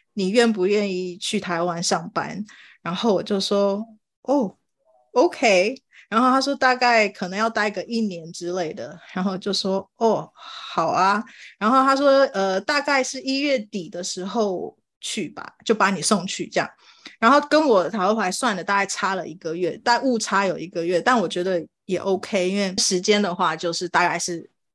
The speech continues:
本来塔罗牌也不能够算非常准，准确的时间，所以我就想说，“哦，好，好准哦。”然后因为在台湾，所以我就去上了那个我的第一堂戏剧课。然后戏剧课上完了以后，因为我在台湾工作一年到了以后，他们就问我要不要待在台湾继续工作嘛。然后我就，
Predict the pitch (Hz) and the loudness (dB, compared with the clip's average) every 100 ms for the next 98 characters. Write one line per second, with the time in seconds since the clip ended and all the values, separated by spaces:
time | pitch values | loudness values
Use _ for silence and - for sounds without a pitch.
0 | - 156 170 165 - 175 196 190 151 - | -4 0 0 -2 0 2 2 2 -2 -2
1 | 185 180 190 180 208 165 185 180 170 131 | -4 -4 -4 -2 0 0 0 -4 -4 -10
2 | - - - 156 - 185 175 175 202 196 | -12 -8 -4 -2 0 0 0 -2 -2 -2
3 | 180 185 170 - 233 214 - 185 - 190 | -2 -2 -4 -4 -4 -4 -6 -6 -2 0
4 | 196 196 190 - - - - - - 220 | 0 0 -4 -4 -16 -16 -14 -10 2 6
5 | 277 294 285 262 208 202 220 220 170 190 | 6 6 4 4 4 4 4 4 2 0
6 | 180 196 - 185 151 156 160 151 - - | -4 -4 0 0 -2 -6 -6 -6 -6 -6
7 | 185 175 180 170 - - - 190 - 160 | -2 0 0 -4 -6 -8 -6 -4 -4 -4
8 | - 165 - 196 226 294 277 277 285 233 | -4 -6 0 2 4 2 2 4 4 6
9 | 277 233 190 180 190 190 180 - 240 196 | 4 4 2 -2 -2 -4 -6 -2 -2 -2
10 | - - - - 294 339 285 208 285 262 | -8 -20 -14 0 4 6 4 4 4 4
11 | 233 247 262 262 233 226 262 208 190 226 | 4 4 2 2 0 4 4 4 2 2
12 | 180 143 175 196 214 220 254 240 160 180 | 2 0 -6 -4 0 0 0 0 0 -4
13 | 190 185 - 180 185 175 160 151 170 185 | -2 -2 0 -2 -2 -6 -8 -10 -6 -4
14 | 175 170 165 160 160 180 - 185 185 208 | -4 -4 -6 -6 -6 -6 -6 -4 0 0
15 | 175 156 196 180 | 0 -4 -4 -6